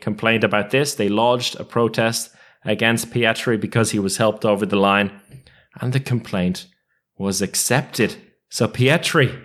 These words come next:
was disqualified and removed from the final standings.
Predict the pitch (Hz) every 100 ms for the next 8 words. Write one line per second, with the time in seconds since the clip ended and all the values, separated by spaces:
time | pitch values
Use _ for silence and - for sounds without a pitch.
0 | - _ - 123 - 127 127 - - 113
1 | 117 110 107 104 92 90 87 - _ -
2 | - - 101 98 104 98 110 110 107 -
3 | 101 92 - 107 110 107 - 110 101 98
4 | 92 92 -